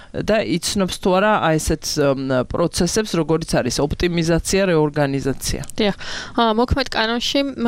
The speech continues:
Speaker 2: გაწერილი არის, რომ საჯარო დაწესებულება შეუძლია განახორციელოს რეორგანიზაცია,
Speaker 1: აჰა.
Speaker 2: თუმცა არ არის მოცემული კონკრეტული დეფინიცია, თუ რას ნიშნავს ეს რეორგანიზაცია საჯარო
Speaker 1: აჰა.
Speaker 2: დაწესებულების სისტემაში.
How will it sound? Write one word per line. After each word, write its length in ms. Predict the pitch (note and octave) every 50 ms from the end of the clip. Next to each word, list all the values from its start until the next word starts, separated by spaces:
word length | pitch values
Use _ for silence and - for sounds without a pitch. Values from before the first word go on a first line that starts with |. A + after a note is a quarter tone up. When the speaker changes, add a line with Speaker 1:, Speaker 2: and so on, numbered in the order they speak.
| A3+ A3
Speaker 2:
გაწერილი 580 | G#3 G3 G3+ G#3 - - - - F#3 E3+ - -
არის, 240 | - - F#3 F3+ -
რომ 160 | - F3 -
საჯარო 320 | - G#3 F#3+ F#3+ F#3 F3
დაწესებულება 600 | E3+ G3 G3 - - - F#3+ F3 F3 F3+ F#3+ A#3 A#3
შეუძლია 500 | - - - A3+ G3+ F#3 - - - F3+
განახორციელოს 760 | - F3+ F3 F3+ E3+ - - - - - - - - F3+ -
რეორგანიზაცია, 720 | F3 E3+ E3+ E3+ D#3+ - E3 E3 E3+ E3+ F3 - - - B3+
Speaker 1:
აჰა. 80 | B3+ F#3
Speaker 2:
თუმცა 260 | A#3 G#3 - - C4+
არ 220 | A3+ - D4 D4 F3+
არის 200 | F#3 F#3+ - -
მოცემული 480 | F#3+ F3+ F3+ - - F#3+ F3 F3+ G3+ A#3
კონკრეტული 480 | - - F3+ - - G#2 - - F3+ E3+
დეფინიცია, 520 | - F3+ E3 - - F3 E3+ - - C3 -
თუ 120 | - -
რას 200 | - F#3+ F#3+ - -
ნიშნავს 320 | - F3 - - A#3 - A#3+
ეს 100 | A3+ -
რეორგანიზაცია 840 | - F#3+ F3+ F3 E3+ - F3+ F3+ F3 F3 - F3+ - - - A#3+ A#3+
საჯარო 360 | - A3 G3+ F3+ G3 G3+ A3
Speaker 1:
აჰა. 60 | G#3
Speaker 2:
დაწესებულების 600 | - - - - - F#3+ F3 F3 F3+ G3 G#3+ A3+ -
სისტემაში. 500 | G3 - - - - - F#3+ F#3+ G3